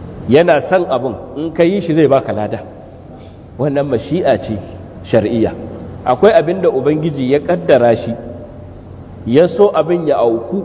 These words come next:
amma ba tare da ya yarda da abin ba. Wannan mashi'a ce qadariyya.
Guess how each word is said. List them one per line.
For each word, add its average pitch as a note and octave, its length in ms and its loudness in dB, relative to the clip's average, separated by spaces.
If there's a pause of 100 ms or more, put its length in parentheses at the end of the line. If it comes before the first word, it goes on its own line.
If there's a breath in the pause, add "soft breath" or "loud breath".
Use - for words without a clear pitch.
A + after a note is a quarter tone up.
(540)
amma D3+ 400 0
ba E3+ 180 2
tare C#3 280 -2
da C#3+ 100 -2
ya F#3 160 4
yarda B2 180 -4
da A#2 140 -2
abin F#2 240 -8
ba. D2 100 -12 (1700)
Wannan E3 320 2
mashi'a E3 460 2
ce E3 160 2
qadariyya. A2 500 0